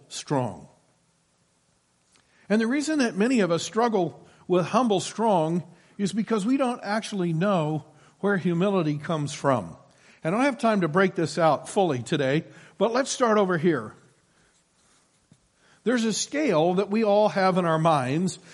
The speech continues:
and on this side, we have low self-esteem, okay? This is where we have no self-confidence, and we, we continually demean ourselves.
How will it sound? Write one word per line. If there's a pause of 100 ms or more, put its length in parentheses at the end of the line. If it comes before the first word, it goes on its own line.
(120)
and
on
this
side, (160)
we
have
low
self-esteem, (240)
okay? (1040)
This
is
where
we
have
no
self-confidence,
and (240)
we,
we
continually
demean
ourselves.